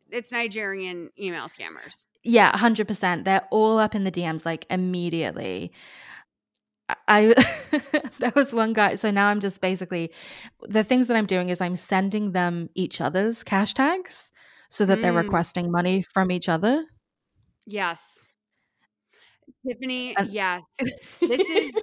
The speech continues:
Speaker 2: <laughs>
Speaker 1: so great. Actually, this is, we've just created another business. This has to be, like, okay, I think that we should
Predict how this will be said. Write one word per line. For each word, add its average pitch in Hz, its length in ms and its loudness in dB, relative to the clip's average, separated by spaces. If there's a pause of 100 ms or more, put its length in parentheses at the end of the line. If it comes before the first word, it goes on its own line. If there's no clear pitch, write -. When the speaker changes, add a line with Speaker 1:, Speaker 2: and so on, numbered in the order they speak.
(120)
Speaker 2:
<laughs> - 200 -12
Speaker 1:
so 254 200 -2
great. 233 500 -4
Actually, 233 640 -4
this 247 260 -6
is, 220 540 -6
we've 220 180 -8
just 208 220 -12
created 202 260 -8
another 185 220 -10
business. 175 460 -12 (400)
This 285 260 -2
has 277 360 -2
to 269 100 -10
be, 208 600 -8
like, 220 480 -6
okay, 208 300 -6 (160)
I 320 160 0
think 415 340 -8
that 330 220 -6
we 247 220 -6
should 233 320 -6